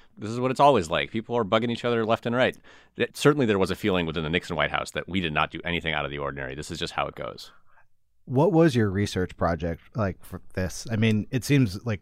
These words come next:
Speaker 2: limitless. Like, you could probably spend the rest of your life reading about Watergate if you wanted to.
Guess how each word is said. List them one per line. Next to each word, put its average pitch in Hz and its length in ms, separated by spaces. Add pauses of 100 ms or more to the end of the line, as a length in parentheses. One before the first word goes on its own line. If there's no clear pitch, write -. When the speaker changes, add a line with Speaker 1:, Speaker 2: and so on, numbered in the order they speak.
(180)
Speaker 2:
limitless. 110 760
Like, 101 120
you 113 100
could 110 140
probably 107 380
spend 98 680
the 101 140
rest 95 260
of 82 100
your 87 160
life 82 400
reading 85 300
about 80 380
Watergate 78 560
if 67 100
you 67 120
wanted 67 340
to. - 200